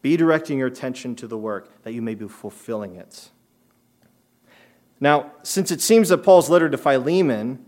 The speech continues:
or from that letter to Philemon, that Archippus was present in Colossae,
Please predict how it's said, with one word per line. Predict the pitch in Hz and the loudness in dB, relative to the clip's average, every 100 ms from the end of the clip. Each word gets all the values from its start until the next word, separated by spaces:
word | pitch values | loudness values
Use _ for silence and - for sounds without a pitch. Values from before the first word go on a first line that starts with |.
| - | -6
or | 131 | -4
from | 120 175 175 | -2 0 2
that | 151 120 | 0 -2
letter | 123 117 | -2 -4
to | 113 | -6
Philemon, | 110 113 101 101 104 113 - _ | -8 -6 -6 -8 -10 -10 -14 _
that | 139 139 139 | 2 2 4
Archippus | 156 202 - 135 123 - | 4 4 2 0 -2 -2
was | 127 120 - - _ _ - | -4 -4 -8 -20 _ _ -6
present | - 196 175 165 139 - - _ _ - | 4 6 6 2 0 -4 -18 _ _ -4
in | 180 180 165 143 120 - | 0 2 2 0 -4 -10
Colossae, | - 127 131 202 214 - 107 104 | -6 -2 0 0 -2 -6 -8 -8